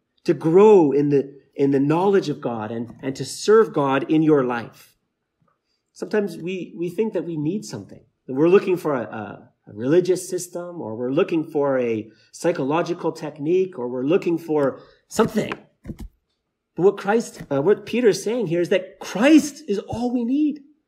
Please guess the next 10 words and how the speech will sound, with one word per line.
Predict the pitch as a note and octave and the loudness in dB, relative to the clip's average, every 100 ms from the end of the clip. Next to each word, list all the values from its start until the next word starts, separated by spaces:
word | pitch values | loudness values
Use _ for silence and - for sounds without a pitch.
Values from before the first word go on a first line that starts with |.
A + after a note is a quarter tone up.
| _ - | _ -8
that | G3+ | -6
Christ | - B3 C4 C4 - | -4 0 2 0 -4
has, | - G3 G3+ G#3 - _ _ | -10 -6 -4 -6 -8 _ _
by | F#3+ G3+ | 0 2
his | F#3 F#3+ | 4 2
divine | D#3 D3 F3+ G#3 A3 | 2 -4 -2 0 0
power, | G#3+ E3+ E3+ E3+ E3+ - - - _ _ _ | -2 -4 0 0 0 -6 -20 -20 _ _ _
granted | D3 C3+ G3 A#3 A3+ G#3 | -6 0 2 2 2 -2
to | G3 | 0
us | F3+ | -2